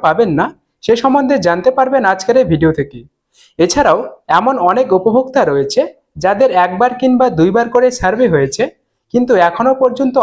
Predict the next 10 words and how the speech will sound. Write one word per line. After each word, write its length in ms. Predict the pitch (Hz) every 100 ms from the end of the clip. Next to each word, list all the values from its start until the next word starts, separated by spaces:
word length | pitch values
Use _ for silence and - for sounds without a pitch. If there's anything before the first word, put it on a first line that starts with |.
| 160
আবাসের 340 | 185 208 262 208
মেসেজ 340 | 190 185 240 -
পাননি। 400 | 208 214 156 127 135 _ _ _ _
তো 60 | - 277
কেন 180 | 185 185 262
পাননি 380 | 247 151 147 262 - -
এবং 160 | 202 262
কিভাবে 360 | 262 208 247 277 269
পেতে 220 | 170 170
পারেন, 280 | - 135